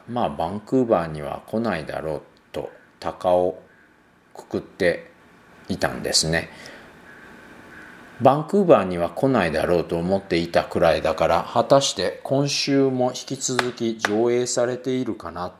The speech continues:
と心配ではあったんですが、えー、心配はいりませんでした。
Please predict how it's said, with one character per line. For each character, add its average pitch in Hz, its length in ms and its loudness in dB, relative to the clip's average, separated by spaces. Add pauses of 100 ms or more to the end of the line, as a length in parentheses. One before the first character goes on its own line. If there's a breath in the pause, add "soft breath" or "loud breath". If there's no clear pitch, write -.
(180)
と 90 220 -8
心 104 380 -8
配 110 220 0
で 117 120 0
は 90 160 0
あ - 20 -2
っ 90 120 -8
た 85 140 -6
ん 80 80 -16
で 78 100 -12
す - 140 -6
が、 82 200 -6 (1200 loud breath)
え 92 1200 -2 (160)
ー、 - 20 -20
心 104 400 -4 (140)
配 95 380 2
は 90 400 0 (1120)
い 95 100 -10
り 92 120 -6
ま 85 200 0
せ 82 200 2
ん 80 160 -12
で - 100 -8
し - 160 -4
た。 76 160 -8